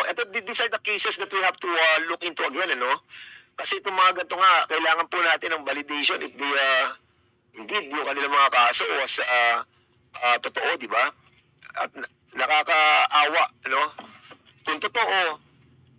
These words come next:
yung sinasabi mo, eh, talaga nakakaawa. Pero kung nagsisinungaling ka, eh, syempre, nakakamuhi yan, di ba? But, I, I think, uh, the, um,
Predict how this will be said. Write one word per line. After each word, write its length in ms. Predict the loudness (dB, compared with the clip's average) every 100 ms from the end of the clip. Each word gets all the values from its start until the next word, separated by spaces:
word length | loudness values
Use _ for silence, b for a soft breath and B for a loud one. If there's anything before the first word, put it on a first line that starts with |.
| _ _
yung 80 | 0 4
sinasabi 400 | 4 4 2 0
mo, 320 | 0 0 0 -8 _ _ _ _ _ _ _ _ _ -8
eh, 160 | -6
talaga 240 | -2 0 4
nakakaawa. 640 | 4 4 2 2 2 0
Pero 160 | 0 0
kung 160 | 4
nagsisinungaling 560 | 6 6 6 2 0 -4
ka, 320 | -4 -2 -2 -6 _ _ _ _ _ _ _ _ _ _ -6
eh, 160 | -2 0
syempre, 320 | 0 -2 -2
nakakamuhi 880 | 2 2 4 4 4 0 -4 -4 -4
yan, 260 | 0 -2 -4 -8
di 80 |
ba? 160 | -4 -4 -4 -8
But, 160 | -8 _ b b b _ _ -20
I, 400 | -14 -14 -12 -10
I 20 |
think, 160 | -6 -4
uh, 640 | 0 2 0 0 0 0 -6 _ _ _ _ _ _ _ _ _
the, 160 | -6 -2
um, 880 | 2 2 2 2 2 0 -4 -14